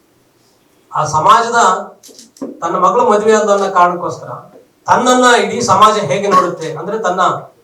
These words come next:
ಜಾತಿಯ ಸಮಾಜ ಹೇಗೆ ನೋಡುತ್ತೆ ಅನ್ನೋ ಕಾರಣಕ್ಕೋಸ್ಕರನೇ ಆ ತಂದೆ ತನ್ನ ಮಗಳನ್ನ ಕೊಲೆ ಮಾಡ್ತಾನೆ. ಇದು ಕೇವಲ ಒಂದು ವೀರಶೈವ ಲಿಂಗಾಯತ ಸಮಾಜಕ್ಕೆ ಅಷ್ಟೇ ಅಲ್ಲ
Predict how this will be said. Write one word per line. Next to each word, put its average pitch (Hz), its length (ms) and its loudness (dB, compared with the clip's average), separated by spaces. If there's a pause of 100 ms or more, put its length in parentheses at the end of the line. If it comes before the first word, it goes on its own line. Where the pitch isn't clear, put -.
(120)
ಜಾತಿಯ 214 380 0
ಸಮಾಜ 202 360 2
ಹೇಗೆ 175 280 -4
ನೋಡುತ್ತೆ 151 600 -10 (640)
ಅನ್ನೋ 170 280 -2
ಕಾರಣಕ್ಕೋಸ್ಕರನೇ 202 760 0
ಆ 180 120 -2
ತಂದೆ 170 520 -4
ತನ್ನ 147 260 -14
ಮಗಳನ್ನ 143 440 -8
ಕೊಲೆ 139 180 -12
ಮಾಡ್ತಾನೆ. 135 420 -12 (640)
ಇದು 185 200 -16
ಕೇವಲ 214 240 0 (800)
ಒಂದು - 140 -8
ವೀರಶೈವ - 420 0
ಲಿಂಗಾಯತ 190 400 -2
ಸಮಾಜಕ್ಕೆ 170 480 -6
ಅಷ್ಟೇ - 240 -14
ಅಲ್ಲ 147 420 -8